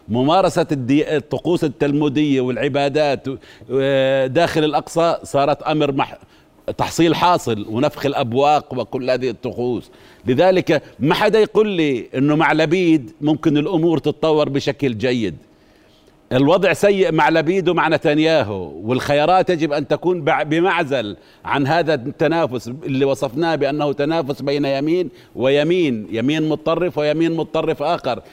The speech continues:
الانقسام في إسرائيل مش حول السياسة ولا الأيديولوجيا، لا الموقف من حل الدولتين، ولا من عملية السلام، ولا من الرعاية، ولا، ولا من الضفة اللي هي يهودا والسامرة بالنسبة لهم.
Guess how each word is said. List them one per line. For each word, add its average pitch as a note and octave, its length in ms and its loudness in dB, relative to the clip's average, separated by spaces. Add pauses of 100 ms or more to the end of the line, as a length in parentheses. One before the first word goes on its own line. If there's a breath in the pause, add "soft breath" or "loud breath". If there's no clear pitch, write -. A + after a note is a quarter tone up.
(320 loud breath)
الانقسام E3+ 760 -2
في F3+ 300 -2
إسرائيل D#3+ 680 0 (280 loud breath)
مش D3+ 220 -2
حول F3 260 -2
السياسة E3 520 -2
ولا D#3 200 0
الأيديولوجيا، C3+ 760 -2
لا C3+ 80 -2
الموقف D#3+ 400 -4
من C3+ 120 -4
حل D3 200 -2
الدولتين، C#3 560 -4
ولا C#3+ 200 -2
من D3+ 120 -2
عملية D3 400 -2
السلام، B2+ 520 -4
ولا D3 180 -2
من D#3 140 -2
الرعاية، C3 520 -2
ولا، C#3 340 -2 (300 loud breath)
ولا D#3 200 2
من E3 120 0
الضفة D#3+ 380 -2
اللي D#3 160 0
هي D#3+ 140 2
يهودا D#3+ 360 0
والسامرة C#3+ 600 -2
بالنسبة A2+ 460 -10
لهم. G#2 280 -10